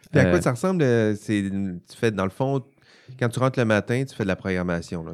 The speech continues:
Speaker 1: Tu arrives à neuf heures, tu t'installes devant ton ordi. Ça ressemble à quoi, le, le rythme d'un, d'un programmeur
Speaker 2: Ben,
Speaker 1: pour
Speaker 2: le,
Speaker 1: quelqu'un qui sait pas c'est quoi, hein?
Speaker 2: le day-to-day, euh, je dirais, bon, on commence, tu sais, on a toujours, on, on fonc-, on fonctionne en,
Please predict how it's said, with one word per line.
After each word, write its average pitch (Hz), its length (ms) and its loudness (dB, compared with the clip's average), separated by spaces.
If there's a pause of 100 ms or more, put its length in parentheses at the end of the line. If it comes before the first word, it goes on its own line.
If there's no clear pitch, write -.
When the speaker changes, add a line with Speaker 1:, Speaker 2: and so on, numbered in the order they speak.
(140)
Speaker 1:
Tu 87 60 -10 (180)
arrives 101 280 -4
à 87 240 0
neuf 90 200 -2
heures, 113 360 -2
tu - 100 -20
t'installes 95 360 -6
devant 95 200 -2
ton 92 260 -4
ordi. 104 520 -6
Ça 113 120 -16
ressemble 110 280 -6
à 101 40 -4
quoi, 127 200 -8
le, 95 220 -2
le 85 180 -2
rythme 92 380 -4
d'un, 82 280 -6
d'un 85 240 -8
programmeur 90 540 -2
Speaker 2:
Ben, 120 140 2
Speaker 1:
pour - 120 -16 (100)
Speaker 2:
le, 131 200 4
Speaker 1:
quelqu'un 120 280 6
qui 113 100 -10
sait 85 120 -4
pas 104 160 -2
c'est 90 160 -6
quoi, 104 220 -4
hein? 110 80 -4
Speaker 2:
le 113 260 6
day-to-day, 139 840 2 (120)
euh, 101 1040 0
je 95 120 -6
dirais, 98 420 0
bon, 101 360 -2 (400)
on 101 140 -2
commence, 110 380 -2
tu - 100 -14
sais, 127 60 -2
on 117 180 2
a 107 60 0
toujours, 120 500 -2
on, 107 340 -2
on - 40 -8
fonc-, 110 500 -6
on 98 120 -6
fonctionne 120 380 -2
en, 98 440 -2